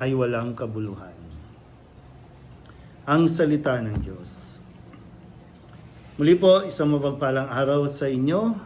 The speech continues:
At ngayon po sa pagsisimula ulit natin para sa linggong ito ay ating napakinggan mula sa aklat ng Mga Ngaral. Ito rin po ay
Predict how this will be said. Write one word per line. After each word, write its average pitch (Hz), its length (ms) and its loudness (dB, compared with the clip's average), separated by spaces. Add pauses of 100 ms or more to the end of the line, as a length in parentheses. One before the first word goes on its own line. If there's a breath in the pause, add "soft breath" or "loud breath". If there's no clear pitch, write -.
At 110 560 -4
ngayon 110 320 -8
po 117 240 -6
sa 95 480 -16 (880 loud breath)
pagsisimula 127 720 -4
ulit 143 240 -2
natin 156 720 0
para 110 240 -8
sa 107 160 -12
linggong 113 480 -4
ito 120 400 -6
ay 107 400 -8
ating 107 720 -10 (280 loud breath)
napakinggan 127 800 0
mula 117 240 -2
sa - 240 -10
aklat 113 480 -8
ng 107 480 -8
Mga 135 400 -2
Ngaral. 104 360 -8 (200)
Ito 110 160 -8
rin 135 240 0
po 143 240 0
ay 113 320 -4